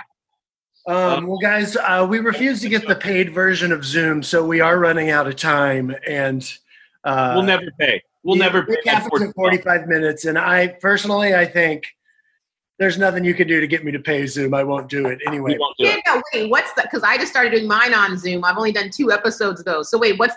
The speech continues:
Speaker 3: the time limit? Is it
Speaker 1: It's
Speaker 3: forty
Speaker 1: forty-five
Speaker 3: minutes?
Speaker 1: minutes from,
Speaker 3: Oh.
Speaker 1: so, like, you can open the room, but then any, when somebody joins, that's when the forty-five minutes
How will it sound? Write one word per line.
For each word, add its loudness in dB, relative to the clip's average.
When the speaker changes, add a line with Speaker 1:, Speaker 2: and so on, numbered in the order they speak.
Speaker 3:
the 4
time 4
limit? -4
Is -2
it -4
Speaker 1:
It's -12
Speaker 3:
forty 2
Speaker 1:
forty-five 2
Speaker 3:
minutes? 0
Speaker 1:
minutes -6
from, 0
Speaker 3:
Oh. 2
Speaker 1:
so, -14
like, -2
you 0
can -2
open 0
the 0
room, 0
but -4
then 0
any, 2
when 0
somebody -2
joins, -2
that's 2
when -2
the -4
forty-five -4
minutes -6